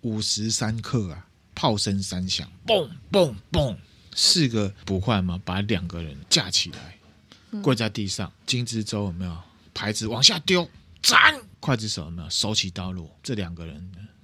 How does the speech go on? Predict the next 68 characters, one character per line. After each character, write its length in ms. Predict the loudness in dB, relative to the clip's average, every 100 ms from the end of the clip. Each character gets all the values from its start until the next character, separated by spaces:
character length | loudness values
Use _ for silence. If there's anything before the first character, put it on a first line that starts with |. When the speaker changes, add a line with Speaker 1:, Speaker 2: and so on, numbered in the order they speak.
| -8
Speaker 1:
就 100 | -8
Speaker 2:
人 120 | -6
头 160 | -8
落 200 | -8 -10
地。 120 | -10 -6
Speaker 1:
人 160 | -6
头 160 | -6 -8
落 160 | -10
地。 220 | -12 -16 -20 -20 _
这 120 | 0
事 140 | 2
情 100 | 2
就 120 | 0 -4
是 80 |
这 120 | -4 -4
样 120 | -6
子， 120 | -8 -4
Speaker 2:
嗯。 120 | -2
Speaker 1:
哈。 160 | -4 -6 0
不 80 | 2
过 100 | 4
徐 240 | 4 0
氏 180 | 0 0
他 160 | 0 0
伏 420 | -4 -6 -4 -2
法 240 | -2 -4
的 120 | -4
方 240 | -4 -4 -4
式 200 | -4 -4
到 200 | 2 2
了 140 | 2 2
民 320 | 0 0 0
间 300 | 2 2 0 -4 -10
开 180 | -2 0
始 140 | 0 -2
传 320 | -4 -6 -6
出 180 | -6 -6
去， 240 | -6 -8 -10 _
就 160 | 0 2
被 160 | 2
加 340 | 0 0 0 0
料， 240 | -2 -6 -8
就 120 | -2 0
有 120 | 0 0
不 160 | 0
一， 40 | 0
Speaker 2:
嗯。 60 | 0
Speaker 1:
各 100 | -2
种 180 | -2 -2
不 120 | -2
一 20 |
样 160 | -2 -2
的 60 |
说 240 | -8 -10 -12
法。 160 | -14 -10
其 160 | -2 2
中 200 | 2 2
一 100 | 0
种 260 | -2 -4 -6
呢， 60 | -10
叫 160 | -6 -4
做 160 | -2
什 160 | -4 -6
么？ 160 | -10 -14 _ _ _ _ -20
Speaker 2:
什 160 | -12 -10
么？ 80 | -10 -12 -16 _ -20 -20 _
Speaker 1:
木 320 | 2 10 10 12
驴 260 | 10 8